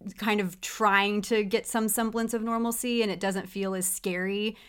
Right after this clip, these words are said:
even though it does feel scary. It's like you, you can feel two things at the same time, right? Um, Jen, I did wanna say on y'all's episode, you were saying that you thought you and Sarah were, like, the peas in the pod, and then me and Jess were the peas in the pod.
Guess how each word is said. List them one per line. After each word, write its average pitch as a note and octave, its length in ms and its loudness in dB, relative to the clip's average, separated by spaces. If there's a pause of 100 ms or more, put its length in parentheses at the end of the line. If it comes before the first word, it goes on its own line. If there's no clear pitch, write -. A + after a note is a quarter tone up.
(100)
even G3 200 0
though F3+ 280 2
it F3+ 260 -4
does F#3+ 260 0
feel B3 140 2
scary. B3+ 280 4
It's B3+ 80 -2
like A3+ 200 0
you, A3 220 0
you A#3 160 4
can B3 140 4
feel C#4 220 0
two A#3+ 200 -2
things F#3+ 260 0
at E3 60 -8
the F3 80 -6
same - 240 -6
time, D#3 280 -4
right? F3 220 -4 (400)
Um, G3 480 4 (240)
Jen, A#3+ 200 8
I A#3 100 10
did A#3+ 160 10
wanna A#3+ 200 2
say G3+ 380 2
on G#3 440 6
y'all's G#3 260 6
episode, F#3+ 720 0
you G#3 180 0
were A3 140 2
saying G#3 360 2
that F#3+ 220 6
you G#3+ 180 0
thought G#3 320 6
you G#3+ 260 2
and A3 160 0
Sarah F#3+ 600 2 (320)
were, F#3+ 540 4
like, F#3 380 -2
the A3 100 2
peas G3+ 280 -4
in G3+ 80 -2
the F#3+ 60 -4
pod, F#3 440 4
and F#3 100 -6
then F#3+ 140 -2
me G#3 200 -2
and G3+ 160 -2 (200)
Jess A3+ 340 6
were A3+ 100 0
the G#3 60 0
peas G3+ 220 -6
in G3+ 60 -4
the G3+ 60 -2
pod. F#3+ 320 2